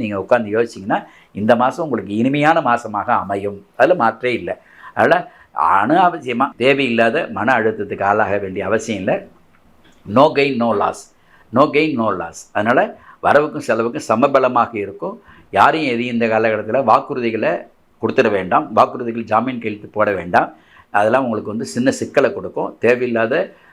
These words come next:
அ, வாதங்களை தவிர்த்துருங்க. நட்பு பாராட்ட வேண்டிய அவசியத்துல இருக்கிறவங்க தேவைக்கு தகுந்த மாதிரி நட்பை வச்சுங்க. தேவைக்கு அதிகமாக நட்புல நம்ம அதற்காக சில விதமான,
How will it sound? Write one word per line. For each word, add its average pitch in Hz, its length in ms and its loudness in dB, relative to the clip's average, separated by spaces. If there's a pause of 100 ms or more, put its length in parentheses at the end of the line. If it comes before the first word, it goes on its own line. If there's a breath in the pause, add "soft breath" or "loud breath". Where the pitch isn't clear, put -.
(160 soft breath)
அ, 135 60 -2 (360)
வாதங்களை 135 460 2
தவிர்த்துருங்க. 107 640 -2 (200)
நட்பு 120 380 -2
பாராட்ட 110 420 2
வேண்டிய 98 340 -8
அவசியத்துல 107 440 -4
இருக்கிறவங்க 107 520 -4
தேவைக்கு 139 500 0
தகுந்த 117 260 0
மாதிரி 143 220 -2
நட்பை 113 320 -2
வச்சுங்க. 95 440 -6 (340 soft breath)
தேவைக்கு 123 340 2
அதிகமாக 135 480 0
நட்புல 113 540 -2 (280 soft breath)
நம்ம 107 180 4
அதற்காக 139 520 2
சில 117 200 -2
விதமான, 104 540 -4